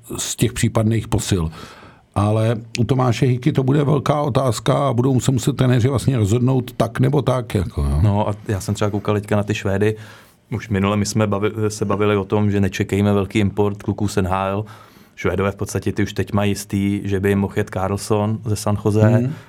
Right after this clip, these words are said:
Speaker 2: Elias Pettersson z Vancouveru, což jsou, eh, hráči, kteří jsou v top ten bodování aktuálně N H L, jo, takže to je taky obrovská pomoc. My s takovýmhle importem zatím moc počítat nemůžeme.
Speaker 1: No a z tohohle pohledu se zase jeví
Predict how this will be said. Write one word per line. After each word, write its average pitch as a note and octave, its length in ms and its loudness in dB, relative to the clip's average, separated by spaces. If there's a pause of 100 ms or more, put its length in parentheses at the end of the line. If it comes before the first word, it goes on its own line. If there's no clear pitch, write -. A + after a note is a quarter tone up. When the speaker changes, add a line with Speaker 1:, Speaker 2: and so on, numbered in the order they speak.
(120)
Speaker 2:
Elias G2+ 320 0
Pettersson G#2 440 0
z G2 40 2
Vancouveru, G2+ 380 2
což - 180 -4
jsou, G#2 320 2
eh, G2+ 640 4
hráči, G2 340 -2
kteří G2 220 0
jsou G#2 160 0
v G2+ 60 -6
top - 200 -2
ten G2+ 200 0
bodování G2+ 760 2
aktuálně G2+ 540 0
N G2 100 2
H G2+ 240 -2
L, G#2+ 140 -2
jo, F2 120 -6
takže F2+ 260 -6 (160)
to - 100 -8
je F2 100 -6
taky F#2+ 240 -2
obrovská G2 520 -2
pomoc. F#2 300 -4 (400)
My G#2 80 0
s - 60 -10
takovýmhle G#2 400 0
importem G2+ 440 0
zatím G2+ 280 -2
moc G#2 160 2
počítat G#2 380 -4
nemůžeme. F#2 460 0 (160)
Speaker 1:
No A2+ 360 2 (440)
a A#2 220 2 (240)
z - 180 -8
tohohle B2+ 320 2
pohledu B2+ 400 2
se B2+ 180 0
zase A2+ 260 2
jeví B2 560 2